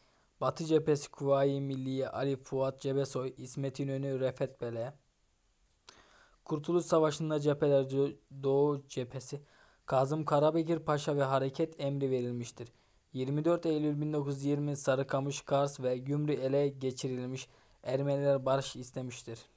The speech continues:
Doğu cephesi sonuçları. Gümrü Anlaşması üç Aralık bin dokuz yüz yirmi.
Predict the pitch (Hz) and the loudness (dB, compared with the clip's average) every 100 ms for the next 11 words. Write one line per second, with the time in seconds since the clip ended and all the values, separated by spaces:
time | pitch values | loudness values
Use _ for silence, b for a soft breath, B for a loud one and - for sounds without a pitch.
0 | - - - - - b b b b b | -20 -20 -20 -20 -20 b b b b b
1 | - 147 160 170 170 156 - 160 151 147 | 2 4 4 2 0 -4 -2 0 0 2
2 | 143 135 143 160 160 147 139 - 135 127 | 2 2 -2 2 4 4 0 -2 -6 -4
3 | 147 - 151 147 156 147 143 143 151 147 | -6 -6 -6 2 4 6 4 2 2 2
4 | 143 135 131 131 123 135 | 0 -4 -2 -2 -2 -8